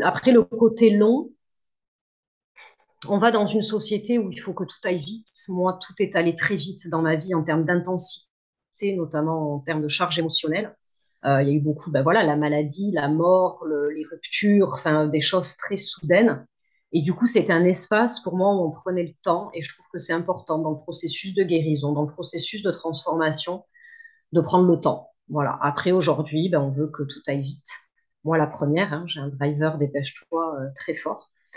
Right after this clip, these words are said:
Mais, euh, je vois pas la, la psychanalyse. Pourtant, moi, je pense qu'elle m'a guéri de beaucoup de choses, mais je le vois pas vraiment comme un outil. Tu vois,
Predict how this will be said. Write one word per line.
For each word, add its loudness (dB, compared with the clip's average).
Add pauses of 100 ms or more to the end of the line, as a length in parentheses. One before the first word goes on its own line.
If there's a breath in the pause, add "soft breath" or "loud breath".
(440 loud breath)
Mais, 8
euh, 4 (300)
je -2
vois 4
pas 8
la, 2 (240)
la 2
psychanalyse. -2 (120)
Pourtant, -2
moi, 2
je -6
pense -4
qu'elle -2
m'a 0
guéri 0
de -6
beaucoup -8
de -12
choses, 4
mais 4
je -2
le 2
vois 2
pas 4
vraiment 0
comme -2
un 0
outil. -2 (1000)
Tu -14
vois, -2